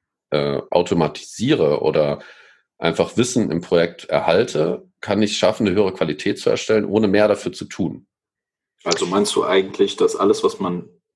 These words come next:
Speaker 2: sonst immer mehrfach gemacht hat, jetzt teilweise einfach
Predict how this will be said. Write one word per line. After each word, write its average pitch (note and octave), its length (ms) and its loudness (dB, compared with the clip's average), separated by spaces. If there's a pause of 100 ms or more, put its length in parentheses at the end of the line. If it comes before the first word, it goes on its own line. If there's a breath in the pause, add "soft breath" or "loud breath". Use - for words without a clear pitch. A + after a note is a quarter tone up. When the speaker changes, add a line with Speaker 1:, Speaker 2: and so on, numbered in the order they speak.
Speaker 2:
sonst G#2 280 0
immer F#2+ 160 2
mehrfach G2+ 380 0
gemacht F#2+ 360 0
hat, - 140 -2
jetzt - 240 0 (280)
teilweise F2+ 520 2
einfach - 440 -8